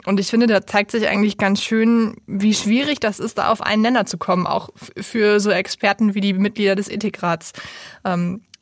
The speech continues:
die schreiben da in ihren Empfehlungen, "Der überwiegende Teil der Mitglieder lehnt die Etablierung einer organisierten Vermittlung der Beihilfe zum Suizid in Deutschland ab."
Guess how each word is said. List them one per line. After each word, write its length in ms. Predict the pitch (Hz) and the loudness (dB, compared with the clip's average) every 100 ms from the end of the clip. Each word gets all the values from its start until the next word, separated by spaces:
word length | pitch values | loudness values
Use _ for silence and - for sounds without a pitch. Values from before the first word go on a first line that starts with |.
| _ - | _ -4
die 220 | 196 190 | 0 0
schreiben 360 | - - 190 202 | -2 0 0 2
da 100 | 226 | 2
in 120 | 190 | 0
ihren 160 | 196 202 | 0 0
Empfehlungen, 800 | 170 185 190 196 226 240 233 226 _ _ _ _ _ _ - - - - | 0 -2 -2 0 2 2 2 -2 _ _ _ _ _ _ -20 -20 -12 -4
"Der 120 | 196 | 0
überwiegende 520 | 220 247 254 240 214 | 2 4 2 2 0
Teil 240 | 196 220 214 | 0 -2 0
der 100 | 202 | 2
Mitglieder 500 | 202 220 254 262 247 | 0 0 -2 2 2
lehnt 300 | 202 214 214 | 2 0 0
die 100 | 214 | -4
Etablierung 720 | 190 208 180 196 233 247 233 | 0 -2 0 0 2 2 0
einer 320 | 190 202 - | 0 0 2
organisierten 640 | 202 185 196 180 226 254 247 | 0 2 0 2 0 0 0
Vermittlung 560 | 202 196 226 233 226 | 0 0 0 0 2
der 140 | 196 185 | 2 0
Beihilfe 520 | 185 190 208 202 202 | 2 2 2 0 -4
zum 280 | - 196 185 | -2 0 2
Suizid 460 | 196 190 - 220 | 2 0 -2 -2
in 120 | 185 | 0
Deutschland 440 | 185 175 - 170 - | 0 -2 -4 -4 -2
ab." 260 | 240 - | -2 -4